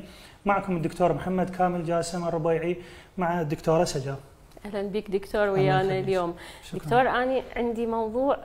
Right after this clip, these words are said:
Speaker 2: مهم أريدك تشرح لنا عليه وحتى نحكي بيه، اللي
Speaker 1: نعم.
Speaker 2: هو السلالة الجديدة.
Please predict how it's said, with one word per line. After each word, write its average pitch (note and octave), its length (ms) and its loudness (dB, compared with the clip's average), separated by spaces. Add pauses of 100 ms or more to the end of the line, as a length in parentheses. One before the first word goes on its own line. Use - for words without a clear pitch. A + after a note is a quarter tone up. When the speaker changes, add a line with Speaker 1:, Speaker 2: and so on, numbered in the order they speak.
Speaker 2:
مهم G3+ 480 -2
أريدك A#3+ 500 -2
تشرح - 480 -8
لنا A3 180 -4
عليه G#3 380 -2
وحتى G3+ 340 -6
نحكي G3 360 -6
بيه، F3+ 280 -4
اللي E3+ 160 -4
Speaker 1:
نعم. D#3 100 -2
Speaker 2:
هو G3+ 120 0
السلالة G3+ 520 -2
الجديدة. F3 520 -4